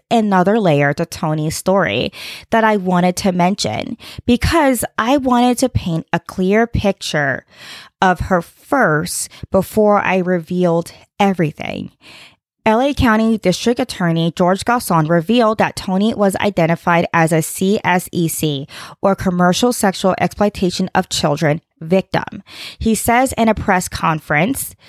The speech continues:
"There is evidence indicating that this young girl may have been the victim of human trafficking. And this speaks to why we need to do more for survivors of human trafficking, especially children who are exceptionally vulnerable,"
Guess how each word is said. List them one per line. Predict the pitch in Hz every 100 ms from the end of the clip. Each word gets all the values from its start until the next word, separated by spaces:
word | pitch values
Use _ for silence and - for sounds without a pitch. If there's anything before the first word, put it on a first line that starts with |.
| - - -
"There | 240 240
is | 247 208
evidence | 233 285 285 196 175 - -
indicating | 254 262 - 185 160 160
that | 175 -
this | 196 -
young | 190 240
girl | 240 196 190
may | 190 202
have | 226 269
been | - 214
the | 233
victim | 190 170 - 180 185
of | 202 -
human | - 147 151 160
trafficking. | - - 240 - 185 - 101 - - - - - - -
And | 214
this | 247 -
speaks | - 226 208 -
to | 226
why | - 185 156 156 180
we | 196 196
need | 165 151
to | -
do | 196 196
more | 202 233 202 - - - - -
for | 226 208
survivors | 214 185 185 185 208 226
of | - 233
human | - 175 156 175
trafficking, | - 226 208 - 175 82 107 - - - -
especially | 208 - 196 - 277
children | 247 202 170 185 180
who | 185 185 -
are | 180 175 - - -
exceptionally | 220 - - - 190 - - 226 214 226
vulnerable," | 185 202 214 220 147 139 156 -